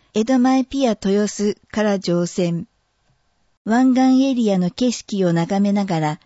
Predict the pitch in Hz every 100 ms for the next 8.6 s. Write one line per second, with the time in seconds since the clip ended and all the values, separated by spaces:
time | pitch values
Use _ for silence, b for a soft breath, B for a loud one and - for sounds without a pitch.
0 | _ 160 202 240 - - 254 247 254 185
1 | 156 139 - _ _ _ _ 185 202 247
2 | 247 269 262 254 262 254 - - 156 139
3 | - _ _ 180 175 165 175 170 180 170
4 | 170 170 165 - _ _ _ _ _ _
5 | _ _ _ _ _ _ _ _ 285 269
6 | 233 - 151 - _ _ _ _ _ _
7 | _ _ - 277 233 214 254 233 190 190
8 | 175 202 - 160 139